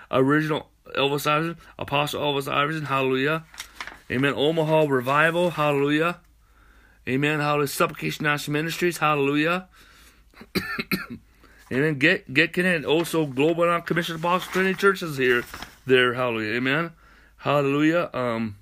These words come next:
amen. Um, which is Analog Omaha on Facebook. Um, on our YouTube channel is Global Analog,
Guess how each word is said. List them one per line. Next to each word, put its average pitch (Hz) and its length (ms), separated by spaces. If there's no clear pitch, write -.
amen. 131 300
Um, 117 380
which 127 200
is 120 160
Analog 143 460
Omaha 151 500
on 127 100
Facebook. 135 540
Um, 113 400
on 117 120
our 117 60
YouTube 135 340
channel 139 300
is 117 100
Global 131 300
Analog, 151 480